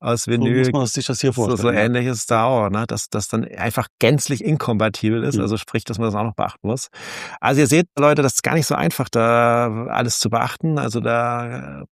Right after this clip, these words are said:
Speaker 1: kann man ja froh sein, dass der Frank so einen Kanal hat. Checkt das auf jeden Fall mal unten in den Videobeschreibungen, Shownotes, äh, dass er da ab und zu Videos drüber macht, dass man da mal so ein bisschen was über die Band-, Bandmaschinen lernt und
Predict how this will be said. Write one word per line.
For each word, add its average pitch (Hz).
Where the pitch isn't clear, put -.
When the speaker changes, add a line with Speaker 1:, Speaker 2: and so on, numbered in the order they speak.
Speaker 1:
kann -
man 147
ja 139
froh 143
sein, 139
dass 123
der -
Frank 127
so 139
einen 120
Kanal 117
hat. 139
Checkt -
das 131
auf 123
jeden 127
Fall 131
mal 120
unten 127
in 147
den 123
Videobeschreibungen, 120
Shownotes, 120
äh, 113
dass 110
er 110
da 110
ab 107
und 110
zu 117
Videos 110
drüber 110
macht, 107
dass 107
man 113
da 107
mal 104
so 101
ein 104
bisschen 101
was 104
über 117
die 107
Band-, 117
Bandmaschinen 113
lernt 113
und 110